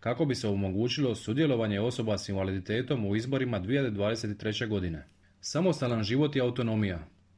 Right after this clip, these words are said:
Osobe s invaliditetom imaju pravo živjeti neovisno te sami birati gdje i s kime žele živjeti.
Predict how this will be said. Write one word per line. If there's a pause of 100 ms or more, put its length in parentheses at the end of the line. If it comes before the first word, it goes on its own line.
(460)
Osobe
s
invaliditetom
imaju
pravo
živjeti
neovisno (280)
te
sami
birati
gdje
i
s
kime
žele
živjeti.